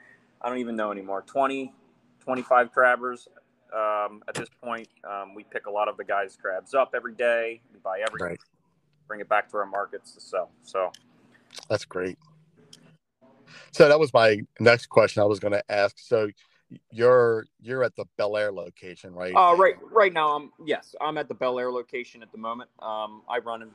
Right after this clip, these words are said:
Speaker 1: back and forth between the Parkville market and the Bel Air market. Um,
Speaker 2: Yeah.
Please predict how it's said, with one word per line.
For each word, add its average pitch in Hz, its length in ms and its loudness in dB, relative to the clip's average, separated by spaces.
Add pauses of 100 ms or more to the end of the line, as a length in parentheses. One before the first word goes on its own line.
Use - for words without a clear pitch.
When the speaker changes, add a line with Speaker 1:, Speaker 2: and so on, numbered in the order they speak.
Speaker 1:
back 117 220 -2
and 113 100 -18
forth 113 280 -6
between 110 280 -20
the 104 80 -16
Parkville 113 420 -2
market 107 400 -6
and 101 80 -20
the 101 60 -16
Bel 107 180 0
Air 104 120 -2
market. 101 400 -6 (300)
Um, 98 400 -6
Speaker 2:
Yeah. 101 60 -6